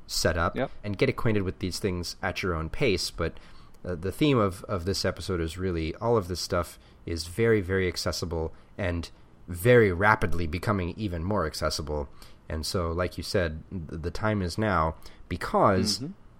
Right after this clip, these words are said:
Speaker 1: each of these components individually, but also and especially all of these components together, are going to give you very, very noticeable performance benefits, which comes
Speaker 2: Yep.
Speaker 1: then to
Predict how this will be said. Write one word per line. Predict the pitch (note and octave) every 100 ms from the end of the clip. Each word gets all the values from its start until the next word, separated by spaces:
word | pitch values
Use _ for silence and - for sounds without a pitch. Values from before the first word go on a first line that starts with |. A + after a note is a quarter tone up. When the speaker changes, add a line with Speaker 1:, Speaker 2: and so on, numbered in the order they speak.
| - - - -
Speaker 1:
each | E3 -
of | C#3+
these | B2 B2
components | - G#2+ - B2 G#2+ G2+ - -
individually, | A#2 F#2+ A2 F3+ A#2+ F#2+ E2+ E2 - - - - - -
but | E2+ G2+ F#2+ -
also | A#2 C3+ - F#2+
and | F#2 F2
especially | E2 - D#3 - E2+ D2 D#2 - - -
all | A#2+ A2
of | F2+
these | F#2
components | - F#2+ G#2+ F2+ -
together, | - D#2 C#3 F#2+ D#2+ E2 - - - - - -
are | F2+ F2+ E2 F#2
going | - A2+ A2
to | G#2
give | F#2+ F2
you | F2+ E2
very, | E2 G2+ G#2+ G#2+ G#2+
very | E2+ G2 G2 G2
noticeable | G2 F#2 F#2 F#2+ G2+ G2 - - - F2 F2 F2 - - - -
performance | - G#2 - F#2+ F2+ -
benefits, | F2+ F2 - D#2+ - -
which | E2+ E2 -
comes | - G#2 G2 F#2+ -
Speaker 2:
Yep. | A#2 - -
Speaker 1:
then | C3 F#2+ F2+ F2 - - - - - - -
to | - F#2+ F2 E2+